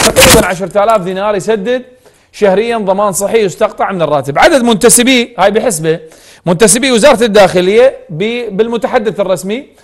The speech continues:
ستمية وأربعين ألف تقريبًا، طبعًا عدد زيادة اللي صارت. الآن أرباح الشركة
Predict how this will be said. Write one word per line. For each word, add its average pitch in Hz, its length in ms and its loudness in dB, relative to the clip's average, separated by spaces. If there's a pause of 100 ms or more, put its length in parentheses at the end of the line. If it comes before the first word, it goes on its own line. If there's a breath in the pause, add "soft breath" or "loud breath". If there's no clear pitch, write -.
(140)
ستمية 254 440 -6
وأربعين 233 460 0
ألف 240 180 -10
تقريبًا، 240 460 2
طبعًا 226 380 0
عدد 185 160 2
زيادة 151 600 4
اللي 185 220 2
صارت. 135 440 0 (540 loud breath)
الآن 294 440 2 (720)
أرباح 220 400 4
الشركة 196 600 -2